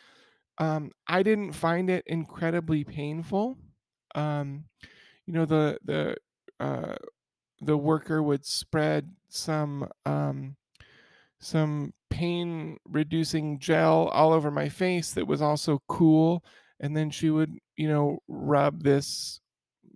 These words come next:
wand thing all over my face, and it blew cool air, uh, and it flashed really fast and really bright. And I wore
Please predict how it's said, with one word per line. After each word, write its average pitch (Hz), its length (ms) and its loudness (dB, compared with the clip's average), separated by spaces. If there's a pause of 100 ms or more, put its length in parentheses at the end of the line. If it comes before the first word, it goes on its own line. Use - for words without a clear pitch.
(240)
wand 147 500 -2
thing 143 360 -6
all 147 220 4
over 151 180 0
my 143 160 -2
face, 143 400 -4
and - 100 -8
it 170 160 -10
blew 156 380 4
cool 160 420 4
air, 151 460 -2 (520)
uh, 147 320 0
and 147 160 -2
it - 120 -6
flashed - 600 -4
really 147 220 0
fast 135 460 0
and 151 200 -4
really 143 200 2
bright. - 560 -4
And 143 100 -8
I 139 80 -2
wore 147 480 2